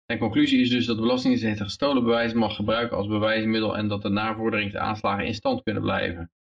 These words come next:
Omdat de fiscus niet actief op zoek is gegaan naar bewijsmateriaal bij buitenlandse banken.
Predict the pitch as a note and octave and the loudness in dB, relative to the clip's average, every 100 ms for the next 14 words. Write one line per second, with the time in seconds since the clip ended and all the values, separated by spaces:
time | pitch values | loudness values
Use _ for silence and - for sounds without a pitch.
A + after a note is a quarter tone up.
0 | - A#2 C3+ B2+ - G#2 - D3+ - A#2+ | -4 4 6 4 0 -4 -2 -2 0 0
1 | A#2+ D#3+ E3 - - - G#3 G3+ - C3+ | 2 2 0 -4 -6 0 2 2 0 -4
2 | - F#3+ F3 - B3+ C4+ C4+ C4+ C4 B3+ | 0 2 2 2 0 0 2 2 0 0
3 | B3 B3+ C4 - B3 A#3+ A2+ A2+ A2 A#2 | 2 2 2 0 0 0 0 2 2 2
4 | A2+ A2 A2+ A2+ A2 A2 G#2 F#2 F#2 | 0 0 0 0 -2 -2 0 0 -4